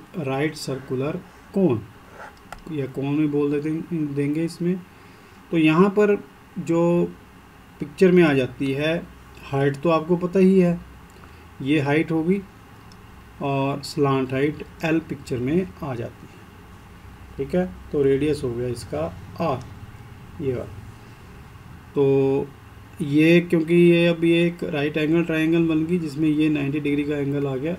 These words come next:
तो यहाँ पर, अ, hypotenuse square equal to base square plus height square, ये आ गया यहाँ। ये base है R, ये हाइट है, एल क्या है? slant हाइट,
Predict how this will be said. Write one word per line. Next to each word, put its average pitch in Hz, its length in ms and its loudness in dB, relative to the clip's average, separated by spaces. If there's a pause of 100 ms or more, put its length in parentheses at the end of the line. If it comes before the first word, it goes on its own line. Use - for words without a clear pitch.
(140)
तो 151 80 -6
यहाँ 143 260 -4 (140)
पर, 175 180 -2 (840)
अ, 131 880 -6 (1120)
hypotenuse 156 760 0
square 156 400 0
equal 139 420 -4
to 147 100 -4 (520)
base 139 260 2
square 135 320 -2
plus 180 320 -4
height 123 220 -6
square, 135 320 -4
ये 131 140 0
आ 127 120 -4
गया 156 160 -4 (560)
यहाँ। - 220 -12 (440)
ये 139 160 2
base 127 360 0
है 151 180 -4
R, 139 320 -6 (100)
ये 143 180 -4
हाइट - 360 -12
है, - 80 -16 (640)
एल 151 200 0
क्या 135 220 -4
है? 156 120 -6
slant 131 420 -6
हाइट, 175 260 -2